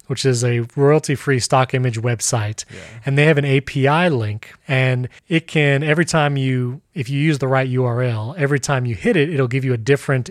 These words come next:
Speaker 1: image. And you can do a search query, like, for ocean and water or whatever. And basically the shortcut pulled from Unsplash an image from the, whatever topic search they wanted,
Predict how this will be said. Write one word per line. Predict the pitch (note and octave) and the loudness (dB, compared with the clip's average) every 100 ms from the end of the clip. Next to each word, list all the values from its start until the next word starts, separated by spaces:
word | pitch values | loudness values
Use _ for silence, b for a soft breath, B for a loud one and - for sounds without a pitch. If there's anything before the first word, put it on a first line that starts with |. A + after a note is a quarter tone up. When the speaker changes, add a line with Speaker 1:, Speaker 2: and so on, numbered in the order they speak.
| - | -2
Speaker 1:
image. | D3 A2+ F#2+ - - - | 0 0 -4 -8 -10 -2
And | C#3 | -2
you | |
can | B2+ B2+ A2+ _ - | 2 -2 -2 _ -10
do | C3+ C3 | -2 0
a | |
search | A2 - F3+ F3 | 0 2 2 2
query, | - E3+ D#3 D3+ D3 | -4 2 2 2 0
like, | A#2 | -4
for | - A#2+ | -6 -6
ocean | C#3+ D3 - D3 C#3 C3+ | 0 0 0 -2 -2 -4
and | G#2 | -6
water | A2+ D3+ D3+ D#3 | 0 2 2 2
or | C#3 | -2
whatever. | A#2 B2 C3 G#2+ G#2 - | -4 -2 -2 -2 -8 -6
And | D3+ | -2
basically | C#3+ G3+ F3+ | 2 2 4
the | C#3+ | 2
shortcut | - C#3 - C3+ B2+ - _ - | 2 0 2 0 0 -6 _ -6
pulled | F3+ F#3 F3 | 0 0 2
from | D3 | 2
Unsplash | C3+ C3+ - C3 B2 A#2+ - - - | 2 0 -2 0 2 0 -2 -8 -6
an | C#3+ C#3 | 0 2
image | D3 C#3 C3 - - | 4 2 -2 -10 -14
from | C3+ C#3 B2 | -2 0 0
the, | C#3 | 0
whatever | C3 C3+ C#3 | 2 2 2
topic | - C3+ B2+ B2 | 0 -2 0 -2
search | - C3 B2 - | 0 0 -2 -6
they | - C3 | 0 0
wanted, | B2+ A#2+ G#2+ G#2+ | 2 -2 -2 -4